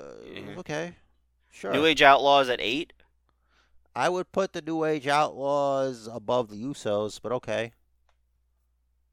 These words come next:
Speaker 2: But that's the problem. I don't know
Speaker 1: Maybe.
Speaker 2: what this is based off of.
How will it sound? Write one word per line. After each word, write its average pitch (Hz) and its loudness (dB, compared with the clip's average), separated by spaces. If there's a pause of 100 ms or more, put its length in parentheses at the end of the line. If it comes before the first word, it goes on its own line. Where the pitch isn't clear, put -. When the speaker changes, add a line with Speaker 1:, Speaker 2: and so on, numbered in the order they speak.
(1800)
Speaker 2:
But 196 -2
that's 226 2
the 220 -4
problem. 233 -2
I - 0
don't - -2
know 185 -4
Speaker 1:
Maybe. 175 -4
Speaker 2:
what 175 -4
this 165 -10
is 147 -14
based 147 -6
off 85 -6
of. 69 -18